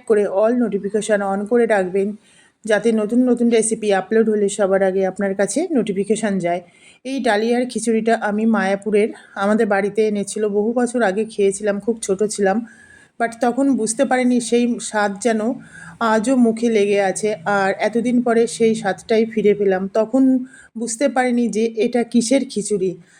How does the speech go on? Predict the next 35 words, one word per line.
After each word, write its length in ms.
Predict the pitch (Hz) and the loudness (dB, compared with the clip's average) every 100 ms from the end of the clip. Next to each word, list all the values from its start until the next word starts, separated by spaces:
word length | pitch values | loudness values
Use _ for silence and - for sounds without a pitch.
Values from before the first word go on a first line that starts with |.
| _ | _
এখন 400 | 240 247 285 269 | -14 -4 0 0
বুঝতে 300 | 220 214 247 | 0 -2 -2
পারি 280 | 220 214 220 | 0 0 0
যে 180 | 202 208 | 0 0
এটা 280 | 180 202 214 | -2 -4 -4
ডালিয়ার 520 | 196 196 196 214 233 | 0 0 2 2 2
খিচুড়ি 400 | 226 190 208 202 | 0 -4 -4 -4
ছিল। 300 | 202 196 185 196 | -4 -4 -4 -2
একদম 500 | 233 208 196 269 269 | -2 -2 0 2 2
সেই 280 | 247 220 220 | 2 0 0
টেস্ট, 460 | 220 202 208 - | 0 0 -2 -6
দারুণ, 460 | 214 214 202 240 240 233 _ - - | -4 0 2 2 2 -2 _ -20 -20
অসাধারণ, 580 | 220 208 240 226 226 233 | -16 -6 -2 2 2 2
মুখে 360 | 233 208 214 226 | 2 0 0 0
লে-, 280 | 202 190 - | 0 -2 0
লেগে 280 | 226 220 | 0 2
থাকার 360 | 233 220 220 196 | 0 0 -2 -2
মতো। 260 | 185 175 196 - - - - - - | -4 -6 -8 -10 -16 -20 -16 -14 -6
তা 120 | - 226 | -2 -2
আপনারাও 360 | 233 285 285 | 0 2 2
এইভাবে 420 | 294 277 226 226 | 2 -2 -4 -2
একবার 300 | 240 208 208 220 | -2 -2 -4 -2
তৈরি 240 | 226 220 220 | 0 0 0
করে 260 | 233 226 | 0 0
খেয়ে 280 | 240 - 226 | -2 0 0
দেখুন, 400 | 208 208 233 254 254 _ - - | 0 -2 0 0 -2 _ -18 -8
আশা 260 | 208 220 | -6 -4
করি 220 | 220 220 233 | -2 -2 -2
সারা 280 | 214 202 | -4 -4
জীবন 340 | 196 208 220 233 | -2 -4 -2 -2
মুখে 320 | 202 - 226 | -2 -4 -4
স্বাদ 280 | 226 208 185 | -2 -4 -2
লেগে 300 | 202 196 196 | -2 0 -2
থাকবে। 380 | 202 196 180 185 | -2 -4 -4 -4
আর 180 | 247 190 | -4 -4